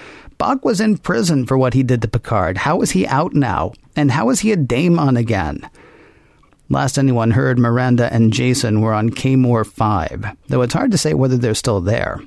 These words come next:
The planet's records are practically non-existent. Picard's sort of shaken by the whole thing. While Will hasn't asked, Picard will tell him. He had a short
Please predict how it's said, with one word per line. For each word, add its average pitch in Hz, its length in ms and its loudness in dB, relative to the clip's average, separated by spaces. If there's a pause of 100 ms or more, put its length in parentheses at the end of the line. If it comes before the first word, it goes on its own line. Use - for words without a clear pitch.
(140)
The - 80 -8
planet's 127 400 -2
records 123 320 -2
are 92 60 -2
practically 120 580 -4
non-existent. 107 880 -2 (680)
Picard's 170 340 -2
sort 143 140 -2
of 98 80 -4
shaken 131 340 0
by 95 140 0
the 95 100 0
whole 98 220 0
thing. 107 580 -2 (420)
While 123 280 0
Will 151 420 2
hasn't 127 420 0
asked, 117 360 0
Picard 233 320 0
will 85 180 0
tell 139 320 0
him. 104 240 2 (640)
He 165 120 -2
had 180 160 0
a 147 40 -2
short 139 440 -2